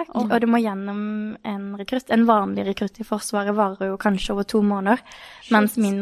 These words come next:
Speaker 1: rekrutt varte i to uker. Og det, jeg vil ikke si at man skal gjøre noe mindre, men vi skal bare gjøre alt på den korte tida.
Speaker 2: Å,
Speaker 1: Eh, så det er
Speaker 2: fy.
Speaker 1: veldig, veldig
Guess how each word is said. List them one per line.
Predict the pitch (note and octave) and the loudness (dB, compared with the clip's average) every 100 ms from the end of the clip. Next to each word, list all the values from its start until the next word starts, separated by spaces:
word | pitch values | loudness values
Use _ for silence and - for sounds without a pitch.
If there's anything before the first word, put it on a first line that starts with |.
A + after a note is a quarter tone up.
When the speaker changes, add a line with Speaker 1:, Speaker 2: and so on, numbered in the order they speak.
| G3+ | -4
Speaker 1:
rekrutt | G3+ G#3 - | -2 -4 2
varte | G#3+ F#3+ - | 2 2 0
i | G#3 | -4
to | - G#3+ | -2 -4
uker. | G3+ - A#3+ - | -2 -2 -2 2
Og | G#3+ G#3 G#3 G#3 G#3 - | 4 4 2 0 -4 0
det, | G#3 | 2
jeg | G#3+ | 2
vil | G#3 G3+ | 0 -2
ikke | B3 | -2
si | A3 | 0
at | - | 0
man | G3+ | -2
skal | - G#3+ | 2 2
gjøre | G3 | 2
noe | G3 | 0
mindre, | F3+ G#3+ A3+ - | -2 -4 -4 -4
men | A3+ G#3 | -2 -2
vi | |
skal | G3+ G#3 | -2 -4
bare | G3+ G3 | -2 0
gjøre | G3+ G3 F#3+ F#3+ _ _ - | 0 0 -2 -4 _ _ 0
alt | G3+ G3+ - | 0 0 -2
på | - G#3 | 0 0
den | |
korte | G3+ G#3+ - G#3 | 0 -4 -6 -4
tida. | G#3+ A3 - - - - B3 | -2 -2 -6 -20 -20 -8 2
Speaker 2:
Å, | A#3+ | 6
Speaker 1:
Eh, | G#3+ | 6
så | A3 A#3 | 6 4
det | A3 | 4
er | |
Speaker 2:
fy. | G#3+ | 4
Speaker 1:
veldig, | B3+ A3+ G3+ G3 G3+ G#3+ | 4 6 4 2 0 2
veldig | G3+ G3 | 0 -2